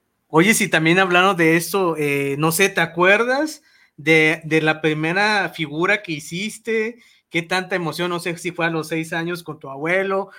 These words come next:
fue la otra parte, la segunda generación. Digo, ¿te acuerdas y qué hiciste?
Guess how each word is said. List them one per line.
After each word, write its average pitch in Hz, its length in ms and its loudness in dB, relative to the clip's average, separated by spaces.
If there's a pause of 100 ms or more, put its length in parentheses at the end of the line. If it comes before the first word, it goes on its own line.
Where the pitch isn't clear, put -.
(140)
fue 165 160 0
la 165 160 0
otra 165 300 -6
parte, 170 360 2
la 160 100 -4
segunda 160 420 -8
generación. 156 680 -8 (220)
Digo, 170 240 -2
¿te 165 80 -4
acuerdas 208 500 0
y 160 80 -14
qué 190 120 -8
hiciste? 185 560 -12